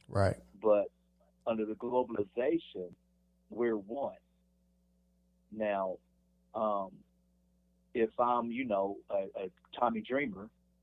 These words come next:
Speaker 2: well, that might not sound like a bad idea, but who's pull, who's calling the shots?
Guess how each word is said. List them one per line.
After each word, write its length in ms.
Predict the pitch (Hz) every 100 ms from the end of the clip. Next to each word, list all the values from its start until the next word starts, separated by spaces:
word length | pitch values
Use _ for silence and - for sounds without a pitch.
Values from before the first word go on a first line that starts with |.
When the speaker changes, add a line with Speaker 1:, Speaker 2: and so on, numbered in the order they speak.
| _
Speaker 2:
well, 160 | 104 107
that 120 | 117
might 220 | 110 107
not 180 | 107 104 - -
sound 140 | 104
like 140 | 98 92
a 40 |
bad 240 | 92 98 95
idea, 420 | 95 92 127 - - _ _ _ _ _ -
but 220 | 110 101 _ _ _ _ _ _ 247
who's 320 | - 170 175 -
pull, 220 | - 143 -
who's 160 | 170 165
calling 300 | 127 113 107
the 60 | 95 -
shots? 300 | 160 -